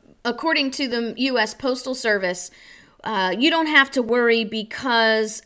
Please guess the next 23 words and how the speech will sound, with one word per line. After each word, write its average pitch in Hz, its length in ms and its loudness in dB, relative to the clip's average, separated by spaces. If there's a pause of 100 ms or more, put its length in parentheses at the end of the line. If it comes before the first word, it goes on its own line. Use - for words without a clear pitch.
they 233 320 0
don't 262 580 -2
keep - 460 -4 (100)
the 208 160 -2
stuff. 170 580 -4
They, 220 280 2 (220)
they 254 160 6
promise 370 640 0
that 294 220 -2
they 262 140 2
will 247 160 -2
store 294 420 0
it 277 140 2
for 240 220 -2
only 302 300 -2
thirty 233 420 -4
days, 165 560 -6 (420)
and 254 360 4
then 277 640 4
they 254 260 4
will 240 320 2
destroy 269 800 2
it 208 340 2